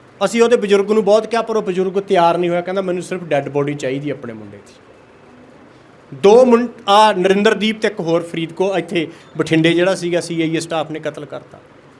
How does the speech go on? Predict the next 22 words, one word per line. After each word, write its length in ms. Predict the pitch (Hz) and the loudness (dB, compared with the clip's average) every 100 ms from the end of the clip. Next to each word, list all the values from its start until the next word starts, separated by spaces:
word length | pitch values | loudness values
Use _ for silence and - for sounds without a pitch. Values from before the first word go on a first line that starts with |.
| - | -2
ਪਰਸੋਂ 280 | 202 202 226 | -2 2 0
ਧਰਮਕੋਟ 600 | 226 220 175 175 202 202 | 2 2 2 0 0 0
ਇੱਕ 120 | 202 | -6
ਸੀ 200 | - 196 | -10 -4
ਆਈ 160 | 190 190 | -2 0
ਏ 60 | 180 | -2
ਸਟਾਫ 300 | 190 170 175 | -4 -6 -8
ਨੇ 80 | |
ਕਤਲ 260 | 165 165 160 | -12 -12 -12
ਕਰਤਾ। 340 | 151 139 - - - - - - - - - - - - - - - | -16 -18 -20 -20 -20 -20 -20 -20 -20 -20 -20 -20 -20 -20 -20 -6 4
ਤੇ 200 | 302 302 - 170 | 4 4 -6 2
ਹਾਲਤ 380 | 202 254 311 311 | 6 6 6 4
ਇਹ 140 | 320 | 6
ਆ 80 | 339 | 6
ਸਰਕਾਰ 500 | 285 277 254 247 254 | 2 2 4 4 4
ਦੀ 160 | 294 | 0
ਕਿ 180 | 302 330 320 - - - - - - | 4 4 4 -4 -18 -20 -20 -6 -2
ਪਟਿਆਲੇ 640 | - 254 247 269 311 320 | 2 6 8 10 10 10
ਇੱਕ 180 | 302 311 | 6 4
ਫੇਕ 400 | - 220 262 311 | 2 6 6 6
ਐਨਕਾਊਂਟਰ 480 | 311 302 277 269 277 | 4 4 2 2 0
ਕਰਕੇ 500 | 262 254 - 202 | 0 -2 4 4